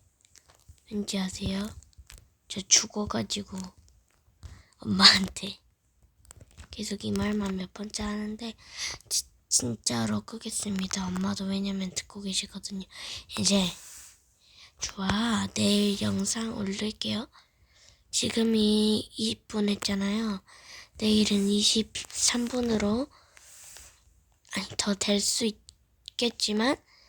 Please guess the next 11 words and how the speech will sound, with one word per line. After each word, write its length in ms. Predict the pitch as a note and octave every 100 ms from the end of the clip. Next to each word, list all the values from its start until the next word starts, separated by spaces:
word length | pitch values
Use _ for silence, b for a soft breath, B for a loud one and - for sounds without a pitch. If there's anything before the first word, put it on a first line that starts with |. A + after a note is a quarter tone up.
| B B B -
이십사 580 | G#3+ A3 - - A3
분이든 760 | A3+ A#3+ A3 G3+ G3+ G#3 A#3 C#4 - _ _ _ _
될 160 | G3+ G3
수는 400 | - A3+ G#3 G3
있겠지만, 840 | G3+ - - - G#3+ A#3 A#3+ G#3 b b b b b _ _ _ _ _ _ - -
그래도 480 | - G3 F#3+ A#3 D#4 - b b b _
좋아, 240 | - G3+ - _ -
이제 560 | G3 F#3+ F#3 G3+ A#3+ - _ _ _ _ _ _ _ _ _ _ _ _ _
점프하는 920 | - - C4+ - - B3+ A#3+ B3 B3 A#3+
걸로 320 | A#3 G#3 G#3
찍겠습니다. 960 | - - - - - G3+ G3 G#3+ A3